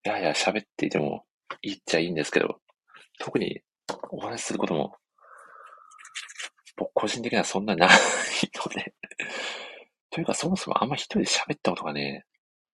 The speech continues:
実はなかったりするので、誰かしら来ていただいて、こうお話しするっていう形式の方が、僕としては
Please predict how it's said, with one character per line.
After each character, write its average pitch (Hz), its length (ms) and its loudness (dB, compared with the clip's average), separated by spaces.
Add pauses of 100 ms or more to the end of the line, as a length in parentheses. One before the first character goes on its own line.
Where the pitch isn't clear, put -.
(1500)
実 - 300 2
は 110 60 8
な 87 140 2
か 139 60 10
っ - 40 8
た - 100 -2
り 73 60 2
す - 140 0
る 73 80 2
の 69 60 -2
で、 - 260 0 (1900)
誰 107 180 0
か - 80 -6
し - 160 -4
ら 131 60 0
来 - 100 -4
て 139 100 0
い 120 60 2
た 113 100 0
だ 110 100 2
い 113 60 -6
て、 139 340 0 (340)
こ - 140 0
う - 20 0
お 80 40 -2
話 90 260 -2
し - 20 -6
す - 120 -2
る 101 140 0
っ - 60 -20
て - 100 -6
い 73 180 4
う - 140 -10 (880)
形 - 220 -2
式 - 120 -4
の 85 60 0
方 80 180 2
が、 71 260 0 (520)
僕 - 160 -2
と 110 80 -2
し - 100 0
て 127 60 2
は - 200 0